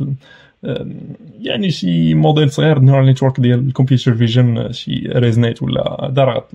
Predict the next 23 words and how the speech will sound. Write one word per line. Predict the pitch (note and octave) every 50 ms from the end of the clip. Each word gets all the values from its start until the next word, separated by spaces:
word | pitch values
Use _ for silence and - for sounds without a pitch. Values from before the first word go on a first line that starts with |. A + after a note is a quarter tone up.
| - - C3
تقدر | - - A#2+
تلقى | - - - - B2
فيه | - C3
اكثر | - - A#2+ A#2+
من، | B2+ - C3 - - _ - - _ _ _ _ _ _ _
آه، | - - - - - - -
مية | C#3+ C3 A#2+ - -
مليون | B2+ A2+ A2+ A2+ A2+
بارامتر. | A2 A#2 - - - A#3+ A#3 - - _ _
دونك | - C3 B2 - C3+
فوالا، | C3+ B2+ A2+ G#2+
يعني | G#2+ G#2+ A#2 B2 B2 B2+ C3+
رجعنا | B2+ A2+ A#2+ A#2+ C3+ D3+
لداك | D3 C3+ C#3 C3+
السكيل | - - - - - C#3+ C#3+ C3+ C3+ - _ _ _ -
ان | F#3+ G3+
بو | F#3 E3 - F3+ E3+
نورمال | E3 E3 D#3+ C3+ C3 D3 E3 - G#3+ E3
ولا | C#3+ C#3+ D3 D3 C#3 C#3 C#3 -
داك | C#3+ C#3 C3+ -
ال-، | C#3+ C#3+ C#3+ D3 C#3+ C#3
لارج | C#3+ C#3+ C3
سكيل | - - - - F#3+ F#3 C#3+